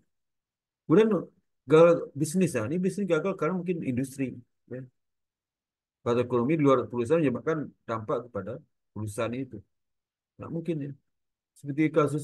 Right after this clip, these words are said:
covid itu ada perusahaan mengalami keuntungan, ada yang kerugian. Ada dampak positif dan negatif. Positif kesehatan, tapi kesehatan nggak juga, nggak dimainkan juga. Jadi kesehatan, kalau kesehatan hidup kan, tapi banyak juga kolek kesehatan.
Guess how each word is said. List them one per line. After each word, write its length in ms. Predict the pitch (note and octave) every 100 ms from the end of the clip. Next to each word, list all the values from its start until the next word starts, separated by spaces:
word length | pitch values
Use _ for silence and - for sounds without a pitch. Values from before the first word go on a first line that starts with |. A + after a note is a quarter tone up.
| D#3
covid 320 | D3 D3 C#3+
itu 80 | F#3
ada 160 | C3+
perusahaan 480 | C3+ B2+ A#2 D#3 D#3
mengalami 320 | B2 A2+ A2+
keuntungan, 480 | G#2 G#2 G2+ G#2 D3
ada 160 | B2+ A#2
yang 80 |
kerugian. 560 | G#2 G2+ G2 A#2 F2+ F2+ - _ _ _ _ _ _ -
Ada 160 | G#2+ G2
dampak 160 | G2+
positif 240 | G2+ C#3 C3
dan 80 |
negatif. 400 | G#2 G#2+ A2 G#2+ G2 - _ _ _ _ _ _ _
Positif 320 | - D#3+ D#3
kesehatan, 560 | A3+ D3+ F3 F3 D#3+ A#2
tapi 240 | E3+ F#3+
kesehatan 320 | A#3 A#3+ A#3 C#4
nggak 160 | G3
juga, 240 | A3 G3 F3
nggak 400 | - - - F#3+
dimainkan 400 | G3+ F#3 F3+ F#3
juga. 240 | F3+ D#3+ D3+ -
Jadi 120 | F#3+
kesehatan, 320 | G#3 F#3+ F3+ F#3+ - _ _ _ _ -
kalau 80 | F3+
kesehatan 300 | F3 F#3 D#3+ -
hidup 320 | A#2+ C#3 G2
kan, 140 | F#2 G2+ _ _ _ _ _ _ _ _
tapi 160 | G3 D#4 C#4+
banyak 240 | A2+ A2
juga 140 | C3+ E3+
kolek 240 | B2 G2+
kesehatan. 480 | G#2 G2+ D#2+ G2